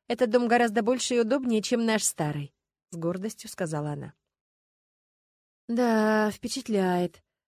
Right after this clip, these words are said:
протянула Людмила, разглядывая трёхэтажный особняк Дракулы. «Стиль, дерево и пустота».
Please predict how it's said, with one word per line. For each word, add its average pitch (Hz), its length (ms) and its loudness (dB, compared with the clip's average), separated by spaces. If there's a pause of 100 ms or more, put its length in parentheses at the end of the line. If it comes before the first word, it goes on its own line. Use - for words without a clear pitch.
протянула 220 500 2
Людмила, 202 400 0
разглядывая 185 540 2
трёхэтажный 175 540 -4
особняк 165 520 -6
Дракулы. 156 580 -8 (380)
«Стиль, 294 400 -2
дерево 220 360 -2
и 233 160 -6
пустота». - 560 -12